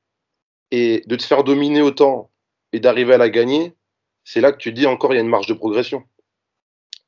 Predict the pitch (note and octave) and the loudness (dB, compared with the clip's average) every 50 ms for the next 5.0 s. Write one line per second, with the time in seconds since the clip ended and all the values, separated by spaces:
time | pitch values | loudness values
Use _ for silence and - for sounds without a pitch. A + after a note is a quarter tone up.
0 | _ _ _ _ _ _ - G2+ - - - C3 C3+ B2+ A#2 A2 G#2 G2 F#2+ F#2 | _ _ _ _ _ _ -8 -8 -4 0 4 6 6 8 6 6 4 2 0 0
1 | F2 F2 E2+ - - - - - G2+ G2 G2 G#2+ G2+ - - A#2 G#2+ A2+ A#2+ A2+ | -2 -4 -6 -8 -10 -10 -8 -8 -4 -2 0 0 0 0 0 0 2 2 2 2
2 | G#2+ - - A2+ G#2+ G#2 G#2+ A2 A2 - - - A2 G2+ - - G#2 G2+ - - | 0 0 -2 -2 -2 0 0 0 -2 -2 -4 -8 -10 -8 -4 -2 -2 -2 0 0
3 | - A#2+ A2+ G2+ - F2+ - - - F#2+ F2+ F2 E2+ E2 - _ _ _ _ _ | 0 0 0 -2 -6 -8 -8 -8 -8 -6 -6 -6 -6 -8 -10 _ _ _ _ _
4 | _ _ _ _ _ _ _ _ _ - - G2 F#2 F2+ F2 E2 E2 E2 D#2+ D#2+ | _ _ _ _ _ _ _ _ _ -4 -2 -2 0 -2 -2 -4 -4 -4 -4 -6